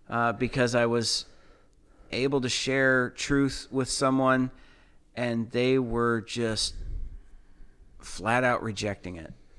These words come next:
just upset and angry and refusing it. And then driving home, uh, my son was in the car, and he says, "Hey, can we put in this podcast,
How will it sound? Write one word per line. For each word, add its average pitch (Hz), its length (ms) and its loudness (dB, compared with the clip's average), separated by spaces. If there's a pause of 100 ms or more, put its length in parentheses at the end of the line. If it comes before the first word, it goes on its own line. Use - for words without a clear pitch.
(340)
just 127 400 -2 (100)
upset - 800 -2 (500)
and 104 220 -8
angry 143 640 0 (100)
and 104 460 -4
refusing 131 640 0
it. 143 260 0 (1200)
And 123 880 0 (300)
then 131 420 2 (180)
driving 131 420 4
home, 123 500 2 (920)
uh, 107 300 2
my 101 140 -2
son 143 340 4
was 127 140 2
in 123 80 0
the 120 80 -2
car, 117 480 4
and 110 240 -4
he 127 100 0
says, 113 280 0
"Hey, 190 180 0
can 131 180 0
we 151 140 4
put 143 260 4
in 131 380 0 (580)
this 110 160 -2
podcast, 131 760 2